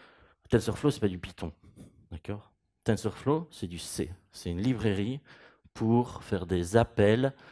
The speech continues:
sur des manipulations de tenseurs. Donc des librairies d'algèbre linéaire optimisées pour différentes, euh, cibles, que ce soit des C P U, des G P U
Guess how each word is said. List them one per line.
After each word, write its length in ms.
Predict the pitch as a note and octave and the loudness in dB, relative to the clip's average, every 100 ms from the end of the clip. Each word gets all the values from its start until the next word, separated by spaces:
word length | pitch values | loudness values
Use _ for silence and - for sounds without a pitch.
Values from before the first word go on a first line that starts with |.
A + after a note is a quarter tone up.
| - | -20
sur 160 | - G2 | -8 0
des 120 | F#2 | 4
manipulations 680 | G#2 B2 A2 G#2 - A#2+ B2+ | 6 6 6 2 2 -2 -2
de 140 | G#2 F#2 | -2 -6
tenseurs. 540 | - F#2+ - F2 D2+ | -6 -8 -6 -8 -6
Donc 180 | D#2 D2+ | -10 -6
des 100 | D#2+ | 0
librairies 600 | C3 A2+ B2 G#2 A2+ F#2+ - - - - | 0 4 2 4 0 0 -10 -20 -20 6
d'algèbre 440 | A2+ G#2 A2+ F#2+ | 6 8 6 4
linéaire 580 | G2+ F#2 F#2+ A#2+ - - - - | 2 4 6 4 0 -12 -20 0
optimisées 600 | C3 - A2+ G#2 F#2+ B2 | 0 0 0 2 2 0
pour 160 | G#2+ G2+ | 0 -4
différentes, 720 | F#2+ G#2 F#2+ F#2+ - - - - | -2 -2 0 -2 -4 -16 -20 -8
euh, 400 | F2 D#2+ E2 D#2+ - | -6 -6 -8 -10 -12
cibles, 520 | - - B2+ B2+ D#3 B2 - - | -10 -4 0 0 0 -2 -8 -14
que 80 | G#2 | -14
ce 160 | - | -14
soit 220 | - G2 | -2 -2
des 200 | E2 F2 | 2 0
C 200 | F2 - | -2 -6
P 200 | - F2+ | -2 -2
U, 140 | G2 - | -2 -6
des 120 | E2 | -10
G 160 | D#2+ F2+ | -6 -6
P 180 | - F2 | -4 -4
U 200 | F#2+ | -4